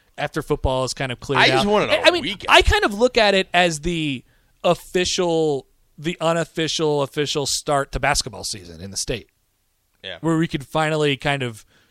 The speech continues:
Speaker 1: turn our focus to it. I know people wanna do it <laughs> earlier and earlier since football doesn't really have our backs on that one, but,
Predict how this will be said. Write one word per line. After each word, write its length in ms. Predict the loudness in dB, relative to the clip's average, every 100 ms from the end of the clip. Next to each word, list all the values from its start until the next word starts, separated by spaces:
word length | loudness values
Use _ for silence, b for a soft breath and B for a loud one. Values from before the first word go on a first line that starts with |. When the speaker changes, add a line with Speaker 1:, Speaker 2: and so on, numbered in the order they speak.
| -6
Speaker 1:
turn 240 | -2 0
our 140 | -2
focus 420 | -2 -2 -4 -4 -4
to 200 | -4 -4
it. 80 | -4
I 80 |
know 140 | -4 -4
people 200 | -4 -6
wanna 160 | -8
do 180 | -6 -6
it 40 | -4
<laughs> 20 |
earlier 280 | 0 0 0
and 100 | -2
earlier 360 | -2 0 -2 -4
since 360 | -8 -10 -12 -12 B B
football 320 | -4 0 0
doesn't 300 | 0 -4 -4
really 260 | -6 -4 -2
have 180 | -2 -2
our 60 |
backs 360 | -2 0 -2 -4
on 80 | -10
that 200 | -12 -12
one, 180 | -12 -8
but, 240 | -6 -6